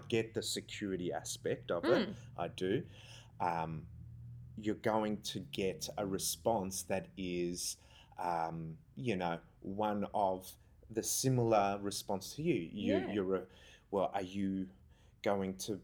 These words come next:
Speaker 1: get, uh, assaulted, or you're entering a, um, an area where bad people,
Speaker 2: Yeah.
Speaker 1: bad kids are going? No, no.
Speaker 2: Not at all.
Speaker 1: And you know what? I never, never felt scared because, um,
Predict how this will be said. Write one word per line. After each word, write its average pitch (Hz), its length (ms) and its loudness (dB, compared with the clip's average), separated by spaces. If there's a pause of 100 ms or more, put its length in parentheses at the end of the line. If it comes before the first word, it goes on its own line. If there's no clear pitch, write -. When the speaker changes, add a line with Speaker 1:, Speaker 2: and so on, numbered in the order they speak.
Speaker 1:
get, 92 480 2
uh, 85 480 2
assaulted, 117 720 2
or 95 240 4 (300)
you're 110 340 6
entering 113 580 2
a, 98 300 4
um, 90 480 -2 (280)
an 101 140 0
area 101 540 4
where 92 340 2 (260)
bad 98 420 -4
people, 95 760 0
Speaker 2:
Yeah. 262 320 8
Speaker 1:
bad - 480 8
kids 107 560 0
are 110 40 4
going? 104 320 6 (120)
No, 98 340 0 (260)
no. 233 120 2
Speaker 2:
Not 302 100 6
at 285 80 6
all. 320 320 6
Speaker 1:
And 113 120 2
you 123 100 8
know 123 180 8
what? 123 240 6
I 110 140 2
never, 107 640 2
never 110 400 0
felt 98 360 -4
scared 92 560 -2
because, 101 680 0
um, 90 540 0